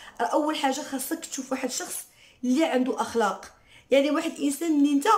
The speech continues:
عارف انك غتزوج بيه وغتكون مطمئن، مطمئن انه ما غاديش يغدرك، انه ما غاديش يخونك، انه ما غاديش يتخلى عليك ويسمع فيك. الثقه، الثقه راه واحد المساله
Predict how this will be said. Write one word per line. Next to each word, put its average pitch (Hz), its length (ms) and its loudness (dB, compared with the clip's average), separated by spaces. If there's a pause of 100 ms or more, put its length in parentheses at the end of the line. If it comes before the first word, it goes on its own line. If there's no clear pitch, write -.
(220)
عارف 320 320 2
انك 285 180 0
غتزوج 269 520 0
بيه 311 100 2
وغتكون 262 360 -2
مطمئن، 269 600 2 (300)
مطمئن 277 420 2
انه 262 280 0
ما 254 120 0
غاديش 254 280 -2
يغدرك، 262 520 0 (220)
انه 277 260 6
ما 269 80 2
غاديش 269 260 0
يخونك، 277 460 0
انه 277 200 2
ما 269 100 2
غاديش 269 220 -2
يتخلى 277 320 -4
عليك 247 240 -4
ويسمع 254 280 -4
فيك. - 380 -6 (560)
الثقه، 247 480 -8 (340)
الثقه 277 240 -4
راه 247 100 2
واحد 240 180 -2
المساله 214 520 -4